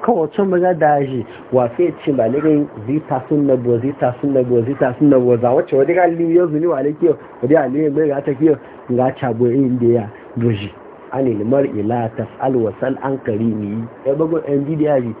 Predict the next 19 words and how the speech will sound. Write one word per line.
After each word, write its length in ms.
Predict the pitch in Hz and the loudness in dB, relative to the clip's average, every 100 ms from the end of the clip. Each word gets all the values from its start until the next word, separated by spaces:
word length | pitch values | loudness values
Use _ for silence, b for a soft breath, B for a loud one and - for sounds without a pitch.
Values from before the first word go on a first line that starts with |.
| - | -12
ka 160 | 165 160 | -6 -2
ga 80 | 160 | -2
ya 80 | 147 | -2
ɓata 300 | 156 151 151 151 | -2 -2 -2 -4
su, 80 | 147 | -4
ya 80 | 156 151 | -4 -2
so 60 | 156 | 2
ya 60 | |
yawa, 400 | 135 107 110 131 - B - | 2 2 0 -2 -4 B -2
ya 120 | 135 | 0
bago 260 | 135 151 147 | 2 2 2
ke 200 | - 135 | 2 0
zane 220 | 120 113 | 0 -2
wa 160 | 120 98 | -4 -4
da 100 | 110 | -2
ya 120 | 120 | -2
da 100 | 90 | -2
yi. 120 | 95 107 107 - - - - - - - - - - - - - - - - - - - - - - - - - | -6 -8 -12 -20 -20 -20 -20 -20 -20 -20 -20 -20 -20 -20 -20 -20 -20 -20 -20 -20 -20 -20 -20 -20 -20 -20 -16 -4
Allahumma, 720 | 123 127 135 131 123 143 117 | -2 0 2 2 -2 -6 -10